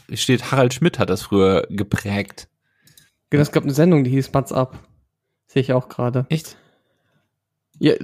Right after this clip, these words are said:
Speaker 2: von Harald Schmidt, die Sendung.
Speaker 1: Ah, okay. Ja, tatsächlich.
Speaker 2: Genau.
Speaker 1: Ja, das ist dann wahrscheinlich immer so, wenn's irgend so einen Beitrag zu der Sendung dann gab, von der vorher, im Vorhinein aufgezeichnet wurde.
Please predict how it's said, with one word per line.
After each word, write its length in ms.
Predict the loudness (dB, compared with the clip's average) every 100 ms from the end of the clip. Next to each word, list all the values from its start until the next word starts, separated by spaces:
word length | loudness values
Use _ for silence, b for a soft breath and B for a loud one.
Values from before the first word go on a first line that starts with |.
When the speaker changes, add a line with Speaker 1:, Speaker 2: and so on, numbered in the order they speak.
| -8
Speaker 2:
von 260 | -4 0 4
Harald 220 | 4 4
Schmidt, 320 | 0 -2 -10 -2
die 60 |
Sendung. 320 | 0 2 0 0
Speaker 1:
Ah, 180 | 0 0
okay. 340 | -2 -4 -4 -6 _ _ _ _
Ja, 140 | -4 -4
tatsächlich. 440 | -4 -8 -6 0
Speaker 2:
Genau. 380 | 2 2 -2 -10 b b
Speaker 1:
Ja, 180 | 2 2
das 100 | 0
ist 80 | 0
dann 80 | 0
wahrscheinlich 280 | 0 -2 0
immer 180 | 0
so, 280 | 4 4 4
wenn's 560 | 0 0 -4 -10 -14 -16 _ -2
irgend 220 | -2 2
so 80 | 2
einen 280 | 2 0 -2 _ _ _ _
Beitrag 840 | 2 2 0 -4 0 0 -2 -12 -4
zu 140 | 0
der 140 | 2 4
Sendung 320 | 4 4 4
dann 100 | 2
gab, 200 | 0 -2
von 360 | 0 0 0 -6 -4
der 180 | -2 0
vorher, 340 | 0 0 0
im 140 | -2
Vorhinein 640 | 0 2 4 4 4 2 -2
aufgezeichnet 600 | -6 -8 -4 -4 -2 -4 -2
wurde. 220 | -4